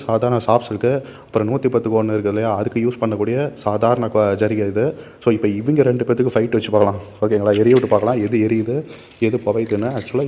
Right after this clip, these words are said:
இது வந்து நான் சீலை கரிமேலேயே வச்சு பண்ணிட்டு இருக்கிறேன். என்ன நடக்குதோ தெரியல. ஓகே, so, இதை வந்து பத்த வைக்கிறோம். ஆ, இதுவும் எரியுது. எங்க எரிய மாட்டேங்குதா? ம்,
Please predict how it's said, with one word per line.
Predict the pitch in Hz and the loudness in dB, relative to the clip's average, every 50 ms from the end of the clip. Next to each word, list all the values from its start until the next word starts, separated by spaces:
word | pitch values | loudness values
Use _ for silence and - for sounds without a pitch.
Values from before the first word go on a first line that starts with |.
| 117 | -4
இது | 98 104 104 | -4 -4 -4
வந்து | 120 160 180 165 139 | -2 0 0 2 2
நான் | 110 101 - | 0 0 -4
சீலை | - 123 160 175 165 135 - 104 | -6 -2 0 0 0 0 0 0
கரிமேலேயே | 98 113 135 151 143 123 123 139 | 0 2 2 2 2 2 2 2
வச்சு | 127 - 127 127 | 0 0 -2 -2
பண்ணிட்டு | 123 127 120 113 117 | 0 0 0 0 0
இருக்கிறேன். | 107 104 113 139 - - - - - - - - - - - - _ _ - - | 0 0 0 -2 -4 -12 -20 -20 -20 -20 -20 -20 -20 -20 -20 -20 _ _ -10 -8
என்ன | 104 117 120 117 110 110 | -4 0 0 0 0 2
நடக்குதோ | 107 110 - - 117 120 - - | 0 0 0 0 -2 -2 0 -4
தெரியல. | 107 117 127 123 113 104 - - - 67 - 98 - - _ _ _ - - - - - _ - 101 | -2 -2 -2 -4 -4 -8 -8 -12 -12 -10 -6 -8 -8 -8 _ _ _ -20 -20 -20 -20 -14 _ -10 -10
ஓகே, | 98 - - - 95 92 - - - - _ _ _ _ _ - - | -10 -12 -10 -10 -10 -10 -10 -14 -20 -20 _ _ _ _ _ -10 -6
so, | 104 101 101 98 101 | -4 -4 -4 -6 -6
இதை | 101 104 101 98 | -4 -2 -2 -2
வந்து | 101 101 107 110 117 113 107 104 | -2 -6 -6 -6 -4 -4 -4 -6
பத்த | - 107 - - - 107 | -6 -10 -8 -8 -8 -8
வைக்கிறோம். | 101 - - 104 101 113 - - - - _ _ _ _ - _ - _ _ _ _ _ _ 104 | -8 -6 -6 -6 -6 -6 -10 -14 -20 -20 _ _ _ _ -20 _ -20 _ _ _ _ _ _ -6
ஆ, | 101 101 101 98 98 | -4 -4 -2 -4 -4
இதுவும் | 101 110 117 117 104 101 | -4 -4 -4 -4 -4 -4
எரியுது. | 104 110 110 110 104 - - - - - - - - - - - - _ _ _ _ _ _ _ _ _ _ _ _ - 101 | -4 -4 -4 -6 -8 -10 -12 -14 -20 -20 -20 -20 -20 -20 -20 -20 -20 _ _ _ _ _ _ _ _ _ _ _ _ -10 -10
எங்க | 107 123 123 110 101 | -8 -6 -6 -4 -4
எரிய | 101 110 113 120 110 | -4 -6 -6 -6 -8
மாட்டேங்குதா? | 104 101 - 98 95 98 104 113 113 - - - - _ _ _ _ _ _ _ _ _ _ _ _ _ _ _ _ _ _ _ _ _ _ _ _ - | -8 -8 -8 -10 -8 -8 -8 -8 -8 -10 -14 -20 -20 _ _ _ _ _ _ _ _ _ _ _ _ _ _ _ _ _ _ _ _ _ _ _ _ -10
ம், | 110 110 107 98 | -10 -8 -8 -10